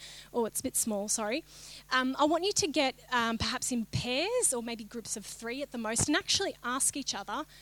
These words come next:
"How can you lead from a place of rest and not default to a place of rest?" Okay, so we're gonna spend maybe a couple minutes doing that. I popped a few resources on the screen as well. Have a look.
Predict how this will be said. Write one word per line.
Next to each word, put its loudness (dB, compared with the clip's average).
"How 2
can 0
you 6
lead 2
from 2
a 2
place 0
of -6
rest 2
and 0
not -2
default -4
to -8
a -8
place -6
of -10
rest?" 0
Okay, -10
so -4
we're -8
gonna -10
spend -8
maybe 2
a 0
couple -4
minutes 0
doing -2
that. 2
I -6
popped -4
a -4
few -4
resources 0
on -4
the -4
screen -2
as -4
well. -2
Have -8
a -6
look. -6